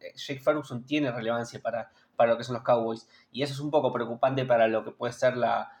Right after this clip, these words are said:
la constante o el volumen de Schultz. Y obviamente, además de que, bueno, Gallup y, y si Gallup, que volvió un poco a, a tener el, el puesto de wide receiver dos, que estaba medio peleándolo con Noah Brown, y bueno, obviamente sí, Lamb, que es el wide receiver uno en la ofensiva,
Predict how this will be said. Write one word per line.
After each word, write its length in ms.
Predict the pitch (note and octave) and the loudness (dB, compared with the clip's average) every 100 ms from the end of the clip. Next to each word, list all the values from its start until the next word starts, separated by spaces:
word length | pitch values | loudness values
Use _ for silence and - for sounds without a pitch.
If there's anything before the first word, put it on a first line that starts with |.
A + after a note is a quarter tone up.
| - | 0
la 140 | B2 | 2
constante 580 | A#2+ A#2 C#3 C#3+ C#3 D3 | 2 0 0 0 2 2
o 100 | B2+ | 2
el 80 | A2+ | 0
volumen 360 | A2+ B2 A#2+ | 0 0 -2
de 60 | A2+ | -4
Schultz. 380 | - A#2 - - _ _ | -4 -4 -6 -18 _ _
Y 100 | B2+ | 2
obviamente, 420 | C3 B2+ C#3 C#3+ | 2 4 4 4
además 280 | C3 C3+ C#3+ | 4 4 2
de 140 | C#3 | 2
que, 60 | A#2 | 2
bueno, 260 | A#2 G#2+ | 0 2
Gallup 320 | A2 A#2+ A#2+ - - | 4 4 2 -6 -8
y, 640 | A#2 A2 G#2 G2+ G2+ G2+ _ _ _ | -6 -6 -8 -10 -12 -14 _ _ _
y 100 | - | -20
si 280 | - B2 A2+ | -8 -8 -2
Gallup, 320 | C#3 C3+ C3 | 2 2 0
que 80 | B2+ | -4
volvió 400 | A2+ A2 A#2 B2 | -4 -2 2 2
un 100 | A#2 | 2
poco 320 | B2+ A#2+ A#2+ | -2 2 4
a, 220 | A2+ G#2+ | 6 4
a 80 | A#2 | 0
tener 200 | A2+ A#2+ | 0 -2
el, 260 | A#2 A2+ G#2+ | -2 -4 -8
el 100 | A#2 | -10
puesto 240 | B2 A#2 A#2+ | -8 -4 0
de 80 | |
wide 200 | A2+ A#2 | 2 2
receiver 280 | A#2 - B2 | 0 -2 0
dos, 220 | C3 E3 | 2 2
que 80 | - | 0
estaba 340 | A2+ A2+ A2 G#2+ | -4 2 2 0
medio 440 | A#2 A#2 A2 - _ _ | -2 2 0 0 _ _
peleándolo 460 | A#2 A2+ A#2 A#2 | 0 0 0 0
con 140 | A#2 A2+ | 0 0
Noah 180 | A#2 | 2
Brown, 280 | A#2+ B2 C#3 - - _ | 4 2 0 -6 -20 _
y 280 | - A#2+ A2 | -8 -2 0
bueno, 200 | A2 G#2 | 2 2
obviamente 320 | G#2 G#2 A2 | 2 -2 -4
sí, 220 | - - A2+ | -6 -8 0
Lamb, 200 | A2+ A2+ | 0 0
que 60 | |
es 120 | A2+ | -6
el 60 | A2 | -2
wide 140 | A2 | -2
receiver 260 | G#2+ - A2 | -2 -6 -8
uno 140 | A2 | -6
en 60 | A2 | -4
la 60 | A2+ | -4
ofensiva, 640 | A#2+ A2+ A#2+ B2 C3 | -6 -6 2 2 2